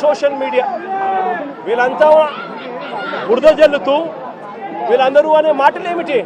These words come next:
వీళ్ళది గంజాయి బ్యాచ్ అట, వీళ్ళు రౌడీ షీటర్లట అని రకరకాలుగా వీళ్ళ కుటుంబాన్ని పరువును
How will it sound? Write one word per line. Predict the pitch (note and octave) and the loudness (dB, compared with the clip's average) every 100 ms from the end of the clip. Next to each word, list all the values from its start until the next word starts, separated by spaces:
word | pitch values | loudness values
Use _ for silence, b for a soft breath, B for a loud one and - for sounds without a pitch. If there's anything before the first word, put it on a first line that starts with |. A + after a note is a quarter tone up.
| F#3 - - - - - - - | -6 -14 -14 -16 -16 -14 -14 -6
వీళ్ళది | A3 B3 A3+ A3 | -2 -2 0 0
గంజాయి | A3 A#3+ C4+ C4+ | 2 6 4 6
బ్యాచ్ | C4 C4+ C4 | 4 4 4
అట, | C4+ C4+ C4 - - - - - - - - - | 8 6 6 -6 -16 -18 -16 -16 -16 -16 -14 -8
వీళ్ళు | A#3+ A#3 F#3+ | 0 2 2
రౌడీ | G#3 B3+ C4 | 0 -2 -6
షీటర్లట | C4+ C#4 C#4 C4+ C4+ C#4 C4+ - - - - - - - - - - - - A3+ | -4 -2 0 2 4 4 4 -2 -10 -12 -12 -12 -14 -14 -12 -12 -12 -14 -4 -2
అని | B3+ D4 C4 | 0 0 0
రకరకాలుగా | B3+ C4+ C4 B3+ C4 B3 A#3+ C#4 | 0 -2 -2 -2 -2 0 0 0
వీళ్ళ | C#4+ C4+ C4 | 0 -2 -4
కుటుంబాన్ని | C#4 C4+ C4+ C4 B3+ D4 - - - - - - - - G#3+ | -8 0 0 2 -2 -4 -10 -14 -14 -14 -14 -14 -14 -4 2
పరువును | A#3+ D4+ D#4 | 2 2 -2